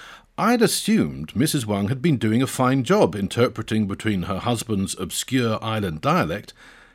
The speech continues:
and either Mandarin Chinese or English. But then came the awkwardness. "How?" I asked Missus Wang to ask her husband,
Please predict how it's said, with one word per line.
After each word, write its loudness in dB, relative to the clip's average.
and 2
either 4
Mandarin 4
Chinese 2
or 0
English. 0
But -4
then 0
came -8
the -6
awkwardness. -8
"How?" -2
I -4
asked -6
Missus -6
Wang -6
to -10
ask -6
her -10
husband, -8